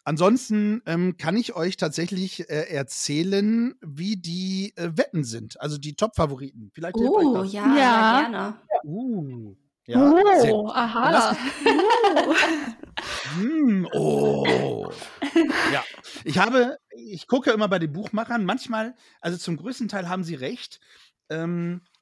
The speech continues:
Speaker 1: aber ich finde, ich weiß nicht, wie es euch geht, natürlich ist der Song somit das Wichtigste, aber die Performance,
Speaker 2: Mhm.
Speaker 1: wie es nachher umgesetzt wird, ist doch der Kracher, oder? Also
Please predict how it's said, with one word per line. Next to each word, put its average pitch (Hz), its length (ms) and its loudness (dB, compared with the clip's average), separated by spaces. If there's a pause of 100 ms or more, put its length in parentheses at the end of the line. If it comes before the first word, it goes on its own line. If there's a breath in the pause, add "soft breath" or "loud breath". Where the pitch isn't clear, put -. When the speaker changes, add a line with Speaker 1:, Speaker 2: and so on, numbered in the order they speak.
(140)
Speaker 1:
aber 208 300 -4
ich 165 160 -8
finde, 220 460 2
ich 165 120 -10
weiß 175 200 -2
nicht, 190 120 -4
wie 185 40 -4
es 156 140 -10
euch 180 220 -2
geht, 151 260 -6
natürlich 190 420 -4
ist 180 160 -8
der 151 80 -4
Song 220 320 -4
somit 180 240 -8
das 160 160 -10
Wichtigste, 220 460 -12 (280 soft breath)
aber 151 160 -2
die 151 120 -6
Performance, 208 1040 -4
Speaker 2:
Mhm. 180 280 -6
Speaker 1:
wie 190 140 -8
es 202 100 -6
nachher 175 320 2
umgesetzt 170 600 0
wird, 180 220 -2
ist - 220 -10
doch 185 100 -4
der 151 160 -10
Kracher, 127 340 -16
oder? 143 380 -8 (560 loud breath)
Also 139 480 -4